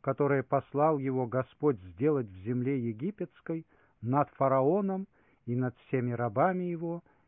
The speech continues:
и над всею землею его, и по руке сильной, и по великим чудесам, которые Моисей совершил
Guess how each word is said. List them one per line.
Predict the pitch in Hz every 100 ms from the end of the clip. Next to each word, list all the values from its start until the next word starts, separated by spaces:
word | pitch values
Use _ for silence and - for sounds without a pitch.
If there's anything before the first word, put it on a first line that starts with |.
| -
и | 123
над | 135 131 - -
всею | 160 139 120
землею | 95 113 113 156 202 185
его, | 180 170 170 - _ _ _ _ -
и | 156
по | 147 147
руке | 143 127 147 135 _ -
сильной, | 202 135 104 95 90 _
и | 127
по | 120
великим | 135 143 151 147 123
чудесам, | 117 135 117 120 - 190 127 92
которые | 123 131 135 131
Моисей | 127 131 123 - 165 190 -
совершил | 135 131 110 - 156 208 190